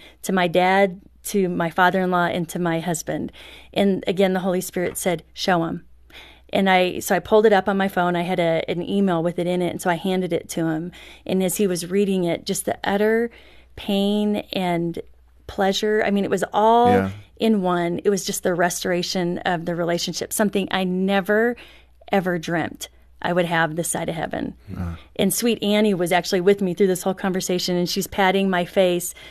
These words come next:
Speaker 1: going, "Mommy, it's wet, it's wet." And I'm like, "Yes, it's, they're happy tears, Annie, happy tears."
Speaker 2: Mm.
Speaker 1: And walking out of that restaurant that day, our relationship will never be the same.
Speaker 2: Hmm.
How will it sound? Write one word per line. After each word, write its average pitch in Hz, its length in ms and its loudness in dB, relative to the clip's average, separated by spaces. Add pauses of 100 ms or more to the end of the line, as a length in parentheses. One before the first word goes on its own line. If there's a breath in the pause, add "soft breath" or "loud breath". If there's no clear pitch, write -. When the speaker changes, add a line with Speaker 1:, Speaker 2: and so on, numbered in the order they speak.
(140 loud breath)
Speaker 1:
going, 190 240 0
"Mommy, 202 280 2
it's - 180 -2
wet, 185 400 2
it's - 180 -4
wet." 190 300 4
And 214 80 -2
I'm 208 100 4
like, 175 180 0
"Yes, 180 240 2
it's, - 200 -6
they're 190 220 2
happy 190 420 -2
tears, 170 360 -4
Annie, 170 380 -6
happy 185 340 -6
tears." - 520 -4 (240 soft breath)
Speaker 2:
Mm. 87 180 -4 (220 soft breath)
Speaker 1:
And 202 180 2
walking 202 340 2
out 208 120 2
of 208 60 2
that 202 120 2
restaurant 269 420 -4
that - 140 -2
day, 202 180 2
our 202 120 4
relationship 202 760 0 (400 soft breath)
will 190 460 2
never 196 300 0
be 180 180 -4
the 165 100 -4
same. 165 400 -8
Speaker 2:
Hmm. 107 140 -10